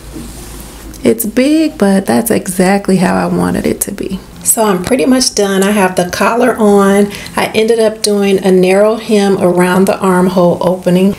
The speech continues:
Here is the side hem after the adjustment was made in the very beginning. And I also plan to put my buttons on the left front of the shirt instead of on the right, as the pattern suggests.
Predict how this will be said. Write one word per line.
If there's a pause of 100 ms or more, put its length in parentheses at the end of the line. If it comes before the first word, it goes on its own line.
(140)
Here
is
the
side
hem (100)
after
the
adjustment
was
made
in
the
very
beginning. (600)
And
I
also
plan
to
put
my
buttons
on
the
left
front
of
the
shirt
instead
of
on
the
right, (460)
as
the
pattern
suggests.